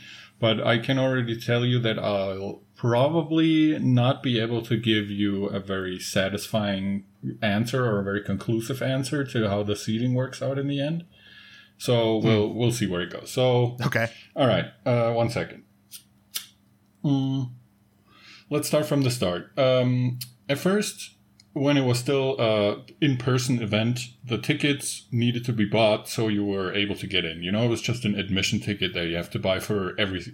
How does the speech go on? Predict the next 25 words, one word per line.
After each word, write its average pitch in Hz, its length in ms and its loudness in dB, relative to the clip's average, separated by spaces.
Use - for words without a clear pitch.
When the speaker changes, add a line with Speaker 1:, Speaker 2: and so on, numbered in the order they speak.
Speaker 1:
convention 92 600 0
thing 92 340 -4
you 87 140 -8
kinda 87 240 -6
go 82 200 -8
to. 82 180 -12
For - 120 -16
G 85 200 -8
D 92 80 -10
Q, 135 340 0
we 120 220 2
did 101 180 2
it 92 120 -6
last 92 340 -4
year 101 80 0
at 90 80 -4
S 95 160 -6
G 110 120 -4
L, 107 160 0
and 101 160 0
so 95 160 -2
on 87 120 -4
and - 100 -8
so - 100 -8
forth. - 320 -14